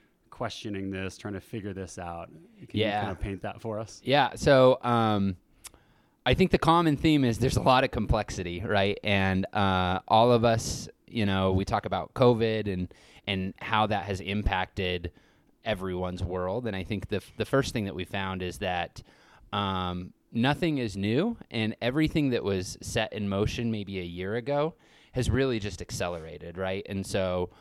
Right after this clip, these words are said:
Speaker 2: um, when we think about what covid did to kind of the business landscape or, or the work environment,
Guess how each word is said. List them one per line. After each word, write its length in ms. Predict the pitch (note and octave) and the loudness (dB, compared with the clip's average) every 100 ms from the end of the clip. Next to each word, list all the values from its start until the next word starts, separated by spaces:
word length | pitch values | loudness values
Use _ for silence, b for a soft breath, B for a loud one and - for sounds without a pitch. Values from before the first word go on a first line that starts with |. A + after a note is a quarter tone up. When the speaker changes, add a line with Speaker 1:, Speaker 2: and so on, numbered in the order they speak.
| B B - | B B -8
Speaker 2:
um, 340 | G2 F#2 F#2 F#2 | -4 -2 -2 -2
when 140 | G2 | 0
we 100 | G2+ | 0
think 180 | C3+ B2 | -2 -2
about 240 | G2 F#2+ | 0 0
what 180 | F#2 - | -2 -4
covid 460 | - G2+ G2 G2 E2+ | 0 0 0 -2 -2
did 280 | F#2+ F#2 | -4 -4
to 80 | F#2 | -6
kind 200 | G2+ F#2 | -8 -8
of 60 | F2 | -6
the 100 | F2 | -6
business 380 | G2 F#2+ G2 G#2 | -6 -6 -8 -8
landscape 720 | F#2 F#2 F#2 - F2+ F2 F2+ | -6 -6 -6 -8 -8 -6 -8
or, 160 | E2+ - - | -10 -12 -10
or 260 | F2+ F2+ | -8 -8
the 120 | E2 | -8
work 300 | F2 G2+ A2 | -2 -2 0
environment, 800 | G#2+ F2 E2+ F2 F2 F2 F2 - | -4 -4 -6 -6 -6 -6 -8 -10